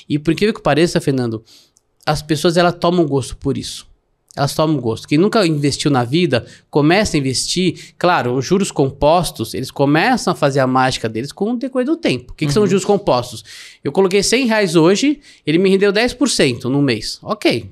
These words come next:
Speaker 1: então no final do mês eu tô com cento e dez. O que que é legal dos juros compostos? É que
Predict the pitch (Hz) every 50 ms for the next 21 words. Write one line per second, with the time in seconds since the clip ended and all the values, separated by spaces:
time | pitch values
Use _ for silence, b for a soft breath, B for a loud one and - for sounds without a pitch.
0 | - _ - 123 127 147 160 160 160 160 147 - 160 160 160 165 170 170 185 208
1 | 196 202 - 214 220 - - 226 220 - 262 226 220 160 127 123 - - - B
2 | B B B B B B - - 220 262 254 247 226 220 208 175 196 196 - -
3 | 208 202 196 - 170 151 131 127 120 - - - - B B B B B B _
4 | 113 - - 202 202 175 - -